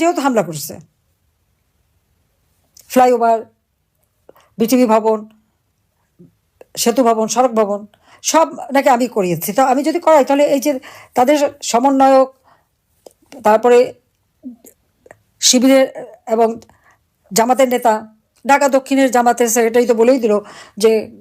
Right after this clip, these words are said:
গণভবনকে তারা আসতে চেয়েছিল আমাকে টার্গেট করে, কারণ আমাকে না মারলে নাকি তাদের ক্ষমতায় থাকা যাবে না, সেই উদ্দেশ্যে আসছে, তো সে স্পষ্ট বলে দিচ্ছে। আর বিভিন্ন ভবনে যে আগুন দিয়েছে বা জ্বালিয়েছে,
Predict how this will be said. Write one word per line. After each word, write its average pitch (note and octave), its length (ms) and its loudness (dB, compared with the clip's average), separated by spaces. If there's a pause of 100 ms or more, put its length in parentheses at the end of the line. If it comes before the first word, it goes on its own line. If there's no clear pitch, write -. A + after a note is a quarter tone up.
গণভবনকে C4+ 480 0
তারা D4 200 2 (1000)
আসতে A#3 280 0
চেয়েছিল D4+ 300 0
আমাকে A#3 220 -2
টার্গেট G3+ 340 -2
করে, E3 160 -4
কারণ A3 180 -4
আমাকে A3+ 240 0
না A3+ 140 2
মারলে B3 260 0
নাকি A3+ 220 -2
তাদের G3+ 240 -2
ক্ষমতায় G3 320 -2
থাকা F#3 180 -4
যাবে E3 200 -2
না, D#3 60 -6 (1700)
সেই B3+ 240 2
উদ্দেশ্যে B3 280 -2
আসছে, A3+ 220 -4
তো D4+ 140 -6
সে D#4+ 60 0 (200)
স্পষ্ট D4 200 -2 (100)
বলে D4+ 180 2
দিচ্ছে। E3+ 220 -8 (1200)
আর B3 120 4
বিভিন্ন C4+ 260 4
ভবনে C4 260 4
যে C4+ 120 2
আগুন B3 200 -4
দিয়েছে C4 260 0 (160)
বা A#3+ 60 6 (180)
জ্বালিয়েছে, B3+ 400 2